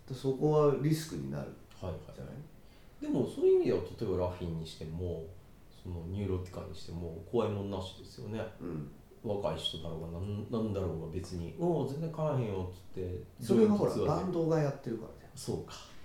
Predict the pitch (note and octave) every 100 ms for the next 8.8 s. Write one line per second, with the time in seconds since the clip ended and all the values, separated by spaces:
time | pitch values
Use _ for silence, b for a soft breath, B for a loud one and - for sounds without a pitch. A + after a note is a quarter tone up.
0 | - - D#3 F#3 - A3+ G#3+ - - -
1 | - D#3 D#3 D3 C#3 B2+ A#2 G#2 D2+ C#2+
2 | C#2+ - - - - A#2+ A#2 A#2 C3 B2+
3 | F3+ G#3 A#2+ F2 E2+ A2 - - G2 -
4 | C#3+ D#3+ D3+ C#3 G2+ - - - - -
5 | - B B B - - F#2+ - - A#2
6 | E3 - C#3 - D3+ D#3 - C#3+ B2+ A#2+
7 | G#2+ - - - - - - C3 - B2+
8 | E3 F#2+ F2+ G2 G2+ E2 - D#2+